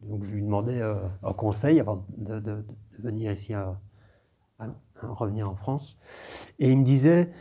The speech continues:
euh, « Ne te lance pas dans des grands projets. »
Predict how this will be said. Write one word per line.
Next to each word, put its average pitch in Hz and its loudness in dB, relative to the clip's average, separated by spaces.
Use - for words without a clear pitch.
euh, « 139 4
Ne 143 0
te 156 2
lance 147 4
pas 147 2
dans 127 4
des 117 4
grands 107 2
projets. » 101 -2